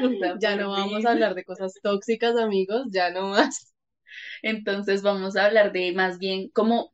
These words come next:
Speaker 1: todas estas cosas que nos pueden llamar la atención. También tenemos como esta área dentro de,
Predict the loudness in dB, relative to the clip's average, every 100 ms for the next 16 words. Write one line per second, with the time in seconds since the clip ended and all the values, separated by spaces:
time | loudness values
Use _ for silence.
0 | _ 8 8 6 2 0 2 2 -2 _
1 | 8 8 8 2 0 -2 -2 -2 0 2
2 | 4 2 2 2 2 0 -2 -4 -4 -2
3 | -2 0 -2 0 -2 -2 0 0 2 2
4 | 4 4 2 0 -4 -4 -10